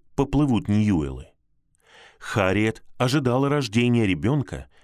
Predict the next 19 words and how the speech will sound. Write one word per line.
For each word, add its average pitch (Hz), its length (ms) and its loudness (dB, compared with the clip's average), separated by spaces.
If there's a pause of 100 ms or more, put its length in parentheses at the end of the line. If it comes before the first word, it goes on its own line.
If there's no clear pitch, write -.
(100)
менее 151 500 4
чем 156 240 0
через 160 340 0
три 123 160 0
месяца. - 640 -4 (760)
Если 98 440 0
ей 107 200 2
придется 113 480 0
путешествовать 98 760 -2
по 78 120 -4
морю, 101 340 -2 (460)
ей 117 340 0
лучше 165 340 2
покончить 139 600 0
с - 140 -4
этим 113 420 0
как 139 220 -4
можно 113 340 2
быстрее, 123 640 -4